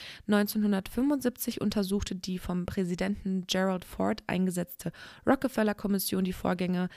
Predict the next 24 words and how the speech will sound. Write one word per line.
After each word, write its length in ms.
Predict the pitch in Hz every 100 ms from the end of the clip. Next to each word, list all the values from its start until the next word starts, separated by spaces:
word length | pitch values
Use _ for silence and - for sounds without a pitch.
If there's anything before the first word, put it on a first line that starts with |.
| - - -
was 320 | 190 277 - -
unter 300 | 233 233 226
anderem 380 | 185 185 180 185
zur 220 | - -
Aufdeckung 540 | 190 190 - 185 190
der 120 | 180 165
sogenannten 560 | 180 196 202 202 214 -
Olsen-Fälle 680 | - 220 220 - 170 - -
führte. 500 | - - - - - - - - - - - - _ _ -
Neunzehnhundertsiebenundsiebzig 1400 | 214 254 269 277 269 254 226 208 220 233 196 - - 196
befasste 540 | - - 226 262 - 214
sich 180 | 208
das 280 | - 196 - -
Church-Komitee 1000 | - 226 247 254 - 233 220 214 208 208
des 260 | 196 190 - 240
U-S-Kongresses 1000 | 240 214 - 196 190 185 185 202 208
mit 160 | 202 185
der 100 | 208
Aufklärung. 600 | 180 - - - - 190 -
Eine 260 | 214 214
wichtige 300 | 269 - 294
Rolle 280 | 262 226 220
im 120 | 202
Ausschuss 520 | - 196 - - 190